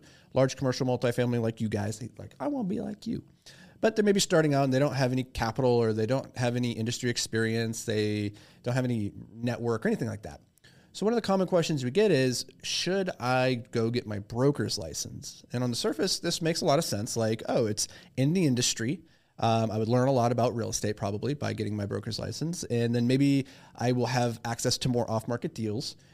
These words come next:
and I'll meet more people in the industry and all that stuff," right? So on the surface, it sounds good. Um,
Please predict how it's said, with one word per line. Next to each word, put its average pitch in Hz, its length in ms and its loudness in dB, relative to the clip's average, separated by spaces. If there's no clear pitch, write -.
and 120 260 0
I'll 110 80 0
meet 120 220 -2
more 127 160 2
people 131 240 0
in 131 80 2
the 143 80 2
industry 113 340 -2
and 110 80 -2
all 117 120 0
that 101 80 -6
stuff," - 220 -8
right? 180 220 -2
So 147 120 0
on 143 60 2
the 139 60 0
surface, 190 380 0
it 131 60 -4
sounds 135 320 0
good. 131 280 2
Um, 113 460 0